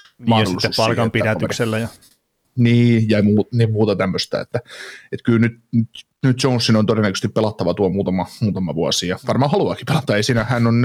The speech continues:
Speaker 2: no, no movement clause sinne saanut, että,
Speaker 1: Niin.
Speaker 2: ja halunnut, että ei siinä, mutta
Speaker 1: Pelataan
Speaker 2: mutta tota
Speaker 1: rebuildi läpi tässä, ja sitten siinä kohtaa, kun rupeaa näyttää paremmalta, me siirretään sut pois.
Speaker 2: Ää, niin, juu, niin.
Speaker 1: No sehän saa
Speaker 2: Mutta
Speaker 1: ihan hyvää
Speaker 2: siis
Speaker 1: korvausta siitä.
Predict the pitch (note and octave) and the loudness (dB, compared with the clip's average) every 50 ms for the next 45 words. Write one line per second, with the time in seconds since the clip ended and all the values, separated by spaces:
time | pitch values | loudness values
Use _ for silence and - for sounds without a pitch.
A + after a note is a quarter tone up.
0 | A#2 - C#3 C#3+ C#3+ C3+ B2+ D3+ E3 E3 D#3 D#3 D#3 C#3+ D3+ C#3+ - - D#3+ D3+ | 0 0 0 2 2 2 2 2 2 2 2 2 2 2 0 0 0 0 0 0
1 | B2+ - C#3 C3 C#3 E3+ D#3 C3 - - - F3 C#3+ A2+ G#2+ G2+ G2+ - - D3 | 0 0 0 0 2 2 0 0 0 0 0 0 2 2 2 0 0 -2 -2 -2
2 | F3 F#3 E3 C#3 A#2 - D3 - B2+ B2 C3+ C#3 C#3 B2 A2 G#2 G#2 G2+ G2+ G2 | -2 0 0 0 -2 -4 -6 -4 -2 0 0 0 0 0 2 2 2 0 0 -2
3 | - - A2 - - A2 G#2+ G#2+ - - B2 A2+ G#2+ G2 F2+ E2+ - _ - G2+ | -4 -8 -8 -6 -2 -2 -2 0 0 0 0 0 0 0 -2 -4 -4 _ -8 -8
4 | - _ - - - - - - - C#3 D3+ D3+ C#3+ - D#3 D3+ D#3 D#3+ D#3 C#3+ | -8 _ -20 -20 -20 -20 -16 -8 -4 -2 -2 -2 0 -2 -2 0 0 2 0 0
5 | F#2 A#2+ A2+ - A#2+ A#2+ B2 - - G#2+ - G2+ F#2+ - - G#2 G2+ - - - | 0 0 -2 0 0 0 0 0 -2 -2 -2 -4 -6 -4 -4 -4 -4 -6 -4 -4
6 | B2 A#2 - A2+ G#2 - - A2 - - - D#5 A#2+ B2 B2 - C3+ - - - | -4 -2 0 -2 -2 -2 -4 -4 -2 -2 -2 0 0 -2 -2 -2 -2 -2 -2 0
7 | D3+ D3+ C#3 C#3 C3 B2+ A2+ C3+ C#3+ C#3 A#2 - D3 C3+ B2 B2 A#2+ B2 C3+ D3 | 0 0 0 0 0 0 0 0 0 0 0 0 0 0 0 0 0 0 0 -2
8 | - - D3 B2 B2+ B2 A2+ A2 A2 A2 A2 A2+ A2+ A2+ G#2+ A2 - - - - | -2 -2 0 0 0 0 0 0 0 0 2 2 2 2 0 0 -4 -10 -8 -4
9 | B2+ G#2+ A2 A2 A2 A2 A#2 A#2 - - - - - - - A#2 A#2 G#2+ G2+ G2+ | -2 0 2 2 2 2 0 0 -4 -8 -14 -20 -10 -4 -2 0 0 0 -2 -2
10 | - C3 B2 C#3+ D3 D3 E3 E3+ F#3 F#3+ F3+ E3 D#3+ D#3 D#3 D3 B2+ - - A#2+ | -4 -4 -2 0 0 0 2 2 2 2 2 2 2 2 2 0 0 0 0 0
11 | A2 G#2+ G#2 G#2 G#2 - G#2+ G#2 G#2 G2 | 0 0 0 -2 -2 -4 -6 -10 -10 -12